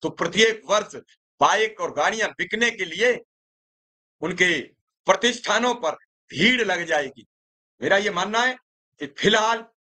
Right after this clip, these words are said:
लोकसभा सत्र में कौन कौन से मुद्दे गौर होंगे, कौन कौन से मुद्दों पर सरकार को जवाबदेही देनी पड़ेगी, कौन कौन से मुद्दों पर राहुल गांधी केंद्र की नरेंद्र मोदी सरकार को फंसाएंगे,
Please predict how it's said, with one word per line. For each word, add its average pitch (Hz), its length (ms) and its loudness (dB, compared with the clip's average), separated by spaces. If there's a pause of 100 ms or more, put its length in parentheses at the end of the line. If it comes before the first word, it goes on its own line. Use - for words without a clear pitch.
(120)
लोकसभा 202 540 0
सत्र 196 280 -4
में 233 220 -2 (340)
कौन 220 180 4
कौन 226 180 -2
से 220 120 -2
मुद्दे 196 300 -2
गौर 185 280 0
होंगे, 214 320 -4 (400)
कौन 175 160 2
कौन 202 180 0
से 196 100 -6
मुद्दों 175 320 0
पर 180 200 -2 (260)
सरकार 180 420 2
को 196 140 -12
जवाबदेही 185 460 0
देनी 180 240 -6
पड़ेगी, 208 340 0 (360)
कौन 202 160 4
कौन 214 180 -4
से 208 120 0
मुद्दों 170 320 -2
पर - 200 -4 (240)
राहुल 165 380 4
गांधी 196 360 -2 (360)
केंद्र 190 240 2
की 208 140 -2
नरेंद्र 214 340 0
मोदी 208 240 -4
सरकार 196 400 0
को 196 180 -8 (240)
फंसाएंगे, 233 640 2